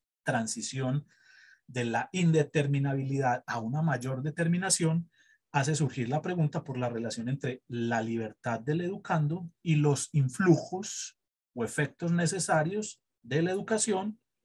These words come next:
¿sí? Un problema que ya también Kant había esbozado, y es cómo diablos educa uno para la libertad en el marco de unas prácticas que son coaccionantes, ¿sí? Es como pensar la educación para la libertad en donde esa educación misma no sea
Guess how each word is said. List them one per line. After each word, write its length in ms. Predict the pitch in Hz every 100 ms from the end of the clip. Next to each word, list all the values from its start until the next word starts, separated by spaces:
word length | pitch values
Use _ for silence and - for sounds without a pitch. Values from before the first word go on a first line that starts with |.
| _ _ _
¿sí? 340 | - 202 233 _ _
Un 140 | - 113
problema 420 | 139 135 135 139
que 140 | -
ya 120 | 113 113
también 320 | 131 123 123
Kant 260 | - 123
había 280 | 123 120 117
esbozado, 580 | 117 127 147 156 117 165 _ _ _ - - -
y 100 | 127
es 100 | -
cómo 320 | 165 151 151
diablos 580 | 160 156 147 151 160 -
educa 360 | 117 127 -
uno 240 | 143 143 143
para 220 | 147 147
la 140 | 156
libertad 680 | 156 160 165 165 160 143 - _ _
en 240 | - 131 120
el 260 | 113 113
marco 680 | 110 117 123 139 127 135 -
de 80 | 139
unas 200 | 143 139 -
prácticas 560 | 139 131 - 123 117
que 100 | -
son 160 | 113 104
coaccionantes, 960 | 151 127 - 208 208 135 - - - _ _ _ _
¿sí? 320 | - 180 - _ _ _ _ _ _ _ _ _
Es 80 | -
como 220 | - 185
pensar 360 | 180 143 147 135
la 120 | 160
educación 560 | 175 165 165 143 147 131
para 260 | - 123
la 80 | 123
libertad 600 | 120 120 123 - 156 170
en 100 | 196
donde 220 | 147 127 117
esa 80 |
educación 480 | 147 143 117 - 113
misma 320 | 123 139 143
no 160 | 139 139
sea 480 | - - 123 113